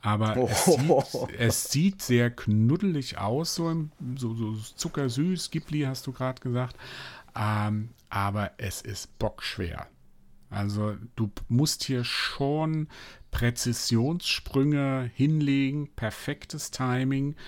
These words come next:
Speaker 1: beim Einsatz, Sprung, also springen, mit dem Bogen auf den Ort schießen, damit sich da eine neue Treppe quasi öffnet oder halt an diesen, äh, Feuerkugeln oder Energiekugeln entlang hangeln.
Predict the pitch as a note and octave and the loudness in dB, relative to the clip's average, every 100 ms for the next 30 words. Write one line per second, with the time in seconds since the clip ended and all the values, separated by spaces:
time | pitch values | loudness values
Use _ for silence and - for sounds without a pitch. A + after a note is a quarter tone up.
0 | - - G#2+ A2+ A#2+ A#2+ C3+ C3+ C3 - | -10 -2 2 2 2 2 2 0 -2 0
1 | - - - - B2+ C3 C3+ B2+ - - | -2 -4 -6 2 4 6 6 2 -2 -12
2 | - - - A#2 G#2 G#2+ - - - - | -20 -20 -2 0 0 -2 -8 -6 -4 0
3 | - A#2+ B2 B2 A#2+ A#2 B2+ B2+ B2+ A#2 | 2 4 6 6 6 4 2 0 2 2
4 | A2 G#2 A2 A2+ A#2+ A#2+ A#2 A2 G#2+ A2+ | 2 2 2 4 4 4 0 0 -2 -2
5 | - G#2 A#2+ - - A#2 A#2 - A2+ G#2+ | 0 0 0 -2 0 4 4 2 2 2
6 | A2+ A2+ - A2 A2 A2+ A2 G#2 A2 A2 | 0 -4 -2 0 2 2 2 4 4 4
7 | A2 G#2+ G#2+ - - A#2 B2 - - A2 | 2 2 -2 -4 -4 -2 -2 -2 0 0
8 | A2 A2 G#2+ A#2 A2+ - A2+ G#2+ - - | 0 -2 -2 -4 -4 -2 -2 -4 -12 -18
9 | - A#2 A#2 A2+ A2 A2 G#2+ G#2 G#2+ G#2 | -6 0 2 4 2 0 0 0 0 2
10 | G#2 G2+ G2+ - - - G2+ G2+ G2 - | 2 2 -2 -10 -18 -4 0 0 0 2
11 | B2 B2 A#2+ - A#2+ A2+ A2 G#2 G2 F#2+ | 4 4 2 2 4 4 4 4 2 0
12 | G2+ G2 G#2+ B2 - A#2 A2+ G#2+ G2+ G2+ | 0 0 0 -2 -2 0 2 2 2 2
13 | A#2+ B2 - A2 A#2 A2+ | 2 0 0 2 4 2